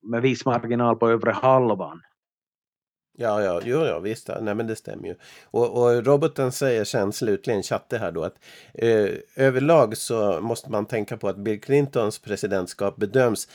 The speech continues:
Speaker 2: utifrån de kriterier och perspektiv som själva utvärderaren har.
Speaker 1: Ja, ja.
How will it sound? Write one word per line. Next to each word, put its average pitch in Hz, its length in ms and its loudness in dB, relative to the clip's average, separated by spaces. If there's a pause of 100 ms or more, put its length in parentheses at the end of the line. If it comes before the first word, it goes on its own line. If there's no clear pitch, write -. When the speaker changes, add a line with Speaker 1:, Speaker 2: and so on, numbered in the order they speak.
(180)
Speaker 2:
utifrån 117 760 0 (280)
de 139 200 2
kriterier 120 720 -2
och 117 100 -2
perspektiv 117 680 -4
som 98 280 -6
själva 101 400 -2
utvärderaren 104 1080 -2
har. - 400 -8
Speaker 1:
Ja, 131 400 2
ja. 101 240 2